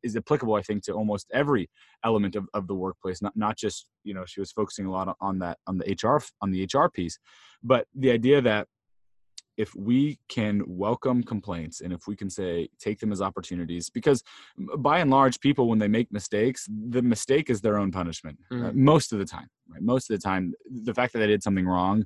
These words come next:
Speaker 1: they will themselves feel bad enough that, like, we don't have, you know, the organization doesn't have to come in and, and rain the hammer,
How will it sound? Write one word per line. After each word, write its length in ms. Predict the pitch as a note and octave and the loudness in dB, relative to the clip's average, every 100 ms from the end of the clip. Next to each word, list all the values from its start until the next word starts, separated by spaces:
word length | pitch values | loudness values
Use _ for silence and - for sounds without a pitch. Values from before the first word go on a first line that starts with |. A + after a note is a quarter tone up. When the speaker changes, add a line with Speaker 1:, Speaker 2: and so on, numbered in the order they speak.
| - - - | -4 -20 -8
Speaker 1:
they 200 | G#2+ A#2 | 2 4
will 180 | A#2+ A2+ | 6 6
themselves 800 | G#2 G2 - G2 F#2+ E2+ - - _ _ _ | 4 4 2 2 0 -2 -6 -8 _ _ _
feel 340 | _ A#2 G2+ | _ 0 2
bad 300 | F2+ G2 F#2+ | 2 0 2
enough 340 | F2+ F2 F2 - | 0 0 -2 -4
that, 120 | - | -8
like, 160 | E2+ F2 | -8 -2
we 80 | G#2 | 0
don't 200 | G#2+ - | 0 -2
have, 140 | F#2 - | -6 -6
you 140 | F#2 | -10
know, 100 | E2 - - - - | -10 -12 -16 -14 -4
the 100 | B2 | 2
organization 460 | C3 B2+ A2+ B2 G2+ | 6 6 6 4 2
doesn't 160 | F#2+ | -4
have 100 | F2 | -6
to 80 | - | -6
come 180 | - G2 | 0 2
in 80 | F#2 | 2
and, 160 | F2 - | 0 -4
and 200 | F2+ D#2+ - | -8 -6 -4
rain 240 | F#2 F2 | -2 -2
the 80 | D#2+ | -4
hammer, 340 | F2+ E2 D#2 | -6 -8 -10